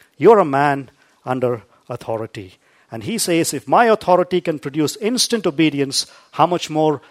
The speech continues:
will your authority produce?" So just say the word. Stand there and say the word.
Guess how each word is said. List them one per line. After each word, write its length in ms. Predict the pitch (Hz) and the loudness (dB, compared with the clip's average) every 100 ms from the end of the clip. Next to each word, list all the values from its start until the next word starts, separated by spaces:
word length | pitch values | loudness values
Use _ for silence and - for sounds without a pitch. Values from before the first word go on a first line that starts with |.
| _ | _
will 240 | 110 139 202 | -4 0 4
your 120 | 185 | 4
authority 480 | 151 143 139 - 135 | 4 0 -2 -4 -10
produce?" 420 | - 117 120 117 | -10 -8 -8 -4
So 180 | - 165 | -2 0
just 220 | 240 247 | 0 0
say 180 | - 277 | 2 2
the 100 | 277 | 4
word. 380 | 269 269 - - _ _ _ _ _ _ _ _ | 6 6 4 -2 _ _ _ _ _ _ _ _
Stand 400 | - - 175 202 | -12 -2 -2 2
there 260 | 180 175 170 | 4 2 2
and 180 | 160 147 | -6 -6
say 220 | - 147 | -6 -4
the 80 | 135 | -4
word. 340 | 117 113 95 | -6 -8 -10